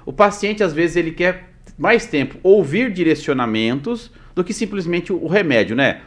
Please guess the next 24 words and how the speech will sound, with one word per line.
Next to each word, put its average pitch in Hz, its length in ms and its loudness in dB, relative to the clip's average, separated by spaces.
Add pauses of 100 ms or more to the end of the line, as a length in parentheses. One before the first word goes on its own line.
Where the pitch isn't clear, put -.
(100)
Uma 131 120 -2
receita 143 420 0
de 127 80 -8
remédio. 113 340 -2
Como 277 240 0
que - 120 -4
é 143 40 2
essa 139 160 -4
característica 127 880 -4 (320)
também 127 360 2
em - 20 0
relação 131 680 0 (460)
à 135 160 4
expectativa 202 1120 0
do 180 80 -8
paciente 151 760 -2
quando 180 400 -4
ele 170 140 -2
vai, 123 100 -4 (200)
ele 180 160 2
fica 175 240 -4
primeiro 170 340 0
envergonhado, 156 880 4
né? 147 380 0